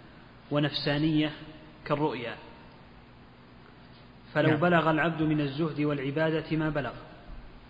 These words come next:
Speaker 1: فمعه شيطانه ونفسه لا يفارقانه إلى الموت،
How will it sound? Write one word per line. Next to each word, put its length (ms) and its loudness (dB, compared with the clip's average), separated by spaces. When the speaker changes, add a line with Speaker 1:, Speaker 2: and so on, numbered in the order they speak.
Speaker 1:
فمعه 480 2
شيطانه 840 0
ونفسه 680 -2
لا 100 2
يفارقانه 840 0
إلى 300 0
الموت، 360 -4